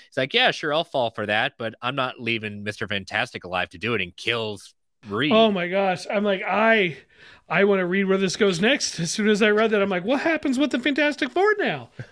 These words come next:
Speaker 2: Of course, they did kinda tell us.
Speaker 1: Yeah, they, they did. And, you know, it, it was,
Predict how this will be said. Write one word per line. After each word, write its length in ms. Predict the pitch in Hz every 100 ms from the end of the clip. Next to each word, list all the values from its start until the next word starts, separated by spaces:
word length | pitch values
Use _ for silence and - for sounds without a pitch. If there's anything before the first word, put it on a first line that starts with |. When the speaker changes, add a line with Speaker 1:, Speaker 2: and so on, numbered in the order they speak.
| -
Speaker 2:
Of 80 |
course, 300 | 139 196 - -
they 100 | 175
did 180 | 175 165
kinda 240 | 175 143
tell 200 | 139 123
us. 260 | 101 - - _ _ _
Speaker 1:
Yeah, 340 | - 143 104 92
they, 240 | 123 131
they 200 | 135 139
did. 440 | 123 113 104 101
And, 500 | 110 113 104 101 101 - - -
you 100 | -
know, 220 | 127 117 127
it, 240 | 147 151
it 60 | 156
was, 520 | 147 139 131 - -